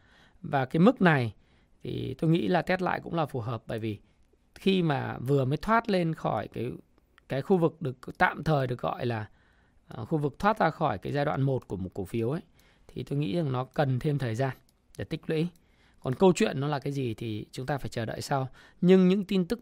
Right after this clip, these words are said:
tốt đẹp của nền kinh tế thì, ờ, thực sự lại không phải là cái tin tốt đối với lại thị trường chứng khoán, ít nhất trong thời điểm ngắn hạn. Trong tuần vừa rồi chúng ta cũng thấy sự nổi bật, đó chính là cái khả năng đồng đô la,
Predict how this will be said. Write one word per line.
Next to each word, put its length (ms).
tốt 180
đẹp 180
của 100
nền 180
kinh 160
tế 240
thì, 440
ờ, 280
thực 140
sự 240
lại 200
không 220
phải 200
là 80
cái 140
tin 220
tốt 320
đối 160
với 100
lại 80
thị 140
trường 180
chứng 160
khoán, 360
ít 180
nhất 200
trong 200
thời 160
điểm 180
ngắn 140
hạn. 200
Trong 200
tuần 180
vừa 120
rồi 380
chúng 140
ta 120
cũng 100
thấy 240
sự 200
nổi 200
bật, 200
đó 300
chính 240
là 180
cái 160
khả 200
năng 280
đồng 200
đô 140
la, 300